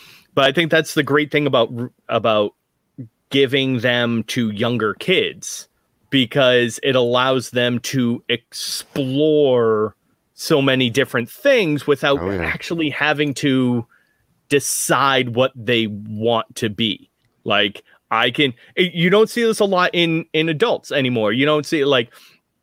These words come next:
Speaker 1: most of the time, if you play a character, that character pretty much resembles you. Like, if I'm gonna play a character,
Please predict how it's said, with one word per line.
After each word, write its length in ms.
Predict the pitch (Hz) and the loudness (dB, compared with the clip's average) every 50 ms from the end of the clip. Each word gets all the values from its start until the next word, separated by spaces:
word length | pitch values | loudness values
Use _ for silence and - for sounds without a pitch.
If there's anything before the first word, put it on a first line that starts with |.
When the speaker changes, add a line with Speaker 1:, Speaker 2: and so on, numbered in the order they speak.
| _ _ _ _ _ - - | _ _ _ _ _ -6 -2
Speaker 1:
most 300 | 151 156 170 202 196 - | 2 2 4 2 2 0
of 60 | 202 | -2
the 80 | 190 185 | -4 -2
time, 360 | - 185 165 156 147 139 143 147 | 0 0 0 2 2 0 0 -2
if 200 | - 147 131 - | -2 -2 -2 -2
you 140 | 139 143 151 | -2 -6 -4
play 300 | 147 - 160 151 151 147 | -2 0 2 2 2 2
a 40 | 143 | -2
character, 720 | - - - 160 143 131 127 123 - - 120 107 104 110 - - | -4 -2 0 2 4 4 2 0 0 0 0 0 0 -2 -2 -2
that 200 | 135 139 - - | -4 -4 -4 -6
character 440 | - - 175 180 175 - 180 156 | -4 -2 -2 -2 -2 -2 -2 -2
pretty 240 | 127 - - 156 147 | -2 0 -2 -2 0
much 240 | 147 139 131 117 - | 0 -2 -2 -2 -2
resembles 520 | 120 120 104 117 113 110 107 101 95 - | -4 -4 -2 -2 -2 -2 -4 -6 -6 -8
you. 200 | 98 95 92 80 - _ _ _ _ _ _ _ _ - | -8 -8 -8 -8 -8 _ _ _ _ _ _ _ _ 2
Like, 240 | 143 147 139 131 - _ _ _ | 2 2 2 0 -6 _ _ _
if 160 | - 170 143 131 - | 0 0 2 2 2
I'm 220 | 160 165 185 202 | 2 2 2 2
gonna 200 | 196 202 202 190 | 2 2 2 0
play 260 | - - 190 170 170 | 0 2 0 2 2
a 40 | 160 | 0
character, 720 | - - 165 143 131 123 117 - - 123 117 117 117 117 | 0 2 2 4 4 4 2 2 2 2 4 4 2 0